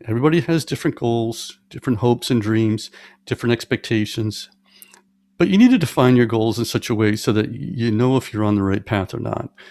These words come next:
and if you're wasting your time with this business idea that you have. So what are your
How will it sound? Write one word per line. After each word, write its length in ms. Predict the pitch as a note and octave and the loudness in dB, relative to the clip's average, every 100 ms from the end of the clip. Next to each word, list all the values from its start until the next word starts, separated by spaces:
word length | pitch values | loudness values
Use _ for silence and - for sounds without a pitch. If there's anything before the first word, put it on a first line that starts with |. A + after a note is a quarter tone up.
| - _ - | -20 _ -2
and 260 | G#2 A2 | 0 -2
if 280 | - A#2+ - | -2 -4 0
you're 160 | C3+ C3+ | -2 0
wasting 460 | A#2+ D3 - D3+ | 2 0 0 0
your 100 | D3+ | 0
time 380 | C#3+ C#3+ E3 D3 | 2 2 2 2
with 120 | G2 | 0
this 120 | - | -4
business 400 | - A2+ A#2 - | -4 -4 -2 -2
idea 380 | B2 A#2 B2+ D#3 | -4 -2 0 0
that 160 | - A2+ | -2 -6
you 80 | - | -8
have. 360 | - - _ _ _ - - - - - - | -8 -10 _ _ _ -20 -20 -20 -20 -20 -16
So 140 | - | -6
what 320 | D3 C3+ D#3 F#3+ | -4 0 0 2
are 40 | |
your 340 | G#3 G3 D3 | 4 2 0